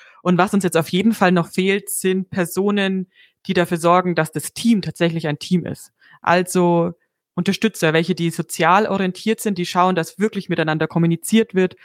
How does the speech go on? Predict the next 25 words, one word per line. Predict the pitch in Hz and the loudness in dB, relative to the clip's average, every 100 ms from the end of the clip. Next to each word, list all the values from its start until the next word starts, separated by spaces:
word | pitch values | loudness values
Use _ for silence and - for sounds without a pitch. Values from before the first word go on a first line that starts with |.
| - - _ _ _ _ _ _ - 180 | -20 -20 _ _ _ _ _ _ -8 -2
dass | 170 - | -2 2
generell | 190 175 165 165 | 2 4 4 2
eine | 165 | 2
gute | 185 175 165 156 151 | 0 0 2 2 0
Stimmung | - - 233 208 196 185 | -2 2 4 4 2 0
ist, | 185 - - | -4 -4 -6
dass, | 170 - - - | -6 -6 -12 -8
weil | 151 | -4
wir | 147 | -4
einfach | - 160 - | -4 -6 -6
alle | 147 | -6
viel | - 165 | -4 -2
besser | 151 151 131 | -2 0 0
arbeiten, | 180 170 160 151 | 2 0 0 -2
wenn | 151 | 0
wir | 151 | 0
uns | 147 147 156 | -2 -2 0
mögen, | 160 220 185 | 2 2 0
wenn | 147 | 0
eine | 147 | -2
gute | 175 170 | -4 -8
Stimmung | - 180 208 | -4 -2 0
im | 190 | -2
Team | - 202 | -2 -2
ist. | 202 214 - | 0 -4 -6